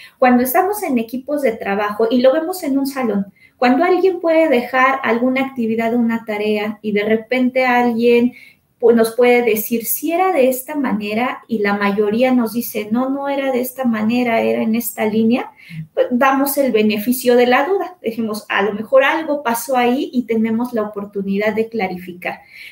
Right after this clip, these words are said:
Pero cuando la mayoría tiene diferentes dudas sobre una misma situación y tomando en cuenta que todos tenemos diferentes visiones frente a una misma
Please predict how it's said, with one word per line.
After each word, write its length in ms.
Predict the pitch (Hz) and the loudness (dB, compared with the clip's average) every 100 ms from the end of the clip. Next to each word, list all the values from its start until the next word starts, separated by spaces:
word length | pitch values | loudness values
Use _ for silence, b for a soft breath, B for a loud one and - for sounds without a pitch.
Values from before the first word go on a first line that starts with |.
| B | B
Pero 340 | 254 247 254 254 | 2 4 2 0
cuando 460 | 254 247 240 240 | 2 2 4 4
la 160 | 240 233 | 4 2
mayoría 1000 | 233 233 233 240 233 330 381 311 311 - _ _ - | 0 -2 -4 -2 -2 -2 -2 -2 -6 -12 _ _ -4
tiene 340 | 254 302 320 | -2 0 0
diferentes 880 | 262 247 - 233 269 311 - 294 226 | 0 -2 0 0 0 -2 -8 -8 -8
dudas 460 | 269 294 302 294 | -8 -6 -4 -6
sobre 340 | - 233 220 220 | -4 -2 0 0
una 400 | 233 269 302 262 | -2 -4 -4 -2
misma 360 | 262 254 262 | -2 -2 -4
situación 760 | 269 220 208 196 190 - 226 247 | -4 -8 -8 -8 -8 -4 -4 -2
y 160 | 240 220 | -4 -2
tomando 400 | 214 220 254 285 | 0 2 2 0
en 120 | 294 | -2
cuenta 300 | 262 254 277 | 0 0 0
que 120 | - 208 | -6 -4
todos 240 | 294 359 | -2 0
tenemos 420 | 240 233 233 247 | 0 2 2 0
diferentes 680 | 220 202 190 214 214 226 226 B B B | -2 -2 -2 0 0 0 -2 B B B
visiones 680 | 196 196 196 226 220 233 233 | 0 0 0 2 2 2 0
frente 320 | - 202 196 | -2 -2 0
a 40 | 202 | 0
una 220 | 214 226 | 2 2
misma 600 | 214 220 208 202 190 - | 4 2 0 -4 -4 -8